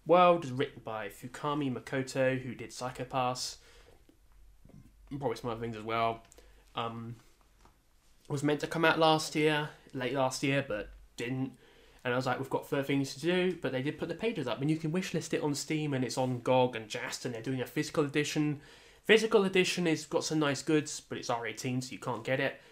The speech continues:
But they are selling the plush separately, which I think is a really good thing to do, because if you're gonna buy Visional Merc for P C,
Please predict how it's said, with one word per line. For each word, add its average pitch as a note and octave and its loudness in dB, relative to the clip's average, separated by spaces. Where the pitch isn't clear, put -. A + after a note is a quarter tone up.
But A3 8
they F#3 2
are F#3+ 4
selling F3+ 2
the E3 0
plush E3 -2
separately, - -6
which A#2 -4
I C#3 -2
think C3+ -2
is - -10
a D3+ 0
really C3+ 2
good B2+ -4
thing A#2+ -8
to - -18
do, B2 -2
because A#2+ -4
if B2+ -4
you're C#3 2
gonna F3+ 6
buy D#3+ 6
Visional C#3 2
Merc C3+ 0
for - -20
P B2 -6
C, B2+ -6